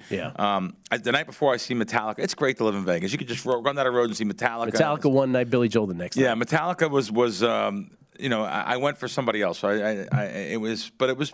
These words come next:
Speaker 2: I knew a couple songs, but just a little, a little too heavy for me.
Speaker 1: Billy Joel's an American treasure.
Speaker 2: Billy Joel was unbelievable.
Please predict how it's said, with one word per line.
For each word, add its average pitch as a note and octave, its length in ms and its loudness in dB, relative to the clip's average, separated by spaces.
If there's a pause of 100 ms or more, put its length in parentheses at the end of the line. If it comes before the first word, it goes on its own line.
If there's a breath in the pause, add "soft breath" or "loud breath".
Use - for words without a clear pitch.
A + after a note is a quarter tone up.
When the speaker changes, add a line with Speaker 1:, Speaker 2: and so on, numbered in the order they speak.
(120)
Speaker 2:
I F#3+ 100 0
knew A#3 120 0
a G3 60 2
couple B2+ 200 -2
songs, G#2 320 -2
but B2 120 -8
just - 140 -4
a C#3+ 40 0
little, C3+ 220 -2
a - 20 -2
little D#3 200 2
too C3+ 120 -6
heavy A#2 220 0
for F2+ 120 -6
me. E2+ 140 -4
Speaker 1:
Billy A#3+ 240 2
Joel's D3+ 240 4
an C3+ 60 4
American B2 340 2
treasure. - 380 -6 (400)
Speaker 2:
Billy A2 200 0
Joel G2 380 2 (100)
was - 300 -12 (100)
unbelievable. F2+ 840 -4